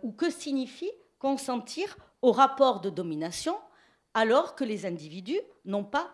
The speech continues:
pleinement conscience de ce rapport social de domination ?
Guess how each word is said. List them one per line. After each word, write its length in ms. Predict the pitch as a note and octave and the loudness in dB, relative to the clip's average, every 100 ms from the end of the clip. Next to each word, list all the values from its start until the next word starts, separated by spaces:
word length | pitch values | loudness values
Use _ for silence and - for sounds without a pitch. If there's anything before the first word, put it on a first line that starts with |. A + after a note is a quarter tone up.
| - | -8
pleinement 480 | G3 E3+ A#3 D4+ - | -6 -4 -6 -8 -14
conscience 440 | D#3+ E3 B3+ D#4 D#3 | -16 -14 -10 -12 -12
de 80 | |
ce 160 | F3 - | -16 -14
rapport 480 | D#3 D#3 D#4+ - _ | -12 -4 -4 -6 _
social 540 | - F3 - G#3+ B3+ - _ _ - | -20 -18 -12 -8 -8 -10 _ _ -2
de 160 | F#3 | 0
domination ? 680 | A#3 C4 A#3+ G3+ F#3+ - | 2 2 0 -2 -4 -10